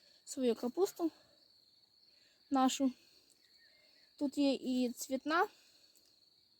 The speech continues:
е, три, три капусти. Так, ось підживив я огірки, пролив гарно водою. Ось тут, е, також є огірки, е, ті, які,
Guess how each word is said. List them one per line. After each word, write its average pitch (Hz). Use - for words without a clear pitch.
е, 240
три, 269
три 277
капусти. 220
Так, 277
ось 262
підживив 269
я 247
огірки, 277
пролив 277
гарно 254
водою. 285
Ось -
тут, 277
е, 233
також 262
є 269
огірки, 254
е, 233
ті, 262
які, 254